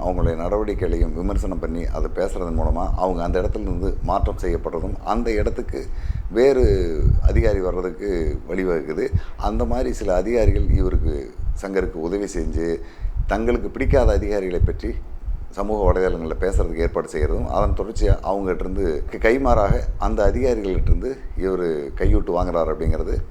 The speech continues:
கிட்டத்தட்ட தமிழ்நாட்டுல இருக்கிற எல்லாருமே தெரிஞ்ச ஒரு செய்தி தான். சமீப காலமா இவருடைய சொத்து மதிப்பு, இவருடைய வண்டி வாகனங்கள், சென்னையில் இருக்கக்கூடிய வீடுகள், இதனுடைய எண்ணிக்கை எல்லாம் பார்க்கும்போது மிகப்பெரிய அளவிலான ஊழல் நடந்துகிட்டு இருக்குங்கிறத நம்மால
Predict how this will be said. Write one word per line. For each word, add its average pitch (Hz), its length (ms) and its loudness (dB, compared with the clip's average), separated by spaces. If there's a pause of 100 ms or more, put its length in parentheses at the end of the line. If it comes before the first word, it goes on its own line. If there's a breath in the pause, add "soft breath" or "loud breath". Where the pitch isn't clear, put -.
(160)
கிட்டத்தட்ட 87 680 0
தமிழ்நாட்டுல 92 400 -4
இருக்கிற 80 180 -2
எல்லாருமே 85 420 0 (320)
தெரிஞ்ச 95 240 -4
ஒரு 82 140 -4
செய்தி 80 300 -6
தான். 95 220 -4
சமீப 92 340 -4
காலமா 85 320 2
இவருடைய 80 320 -2
சொத்து 95 220 -8
மதிப்பு, 85 320 -2
இவருடைய 82 300 -2
வண்டி 85 240 -4
வாகனங்கள், 85 540 -4 (200 loud breath)
சென்னையில் 104 360 -2
இருக்கக்கூடிய 82 260 -4
வீடுகள், 90 440 -2
இதனுடைய 82 360 -4
எண்ணிக்கை 90 280 -2
எல்லாம் 85 200 -2
பார்க்கும்போது 80 560 0 (200)
மிகப்பெரிய 98 420 -2
அளவிலான 80 560 0 (180)
ஊழல் 90 300 0
நடந்துகிட்டு 82 340 -4
இருக்குங்கிறத 78 500 -4
நம்மால 76 480 -2